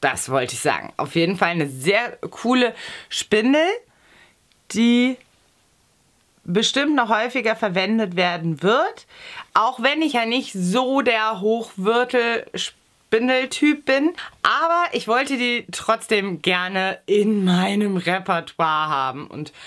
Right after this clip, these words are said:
freue mich, äh, da sehr drüber. Auf dem gleichen Markt habe ich mir noch was anderes Tolles gekauft.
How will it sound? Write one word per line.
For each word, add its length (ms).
freue 340
mich, 400
äh, 340
da 220
sehr 220
drüber. 400
Auf 200
dem 240
gleichen 480
Markt 420
habe 140
ich 120
mir 100
noch 140
was 160
anderes 440
Tolles 300
gekauft. 500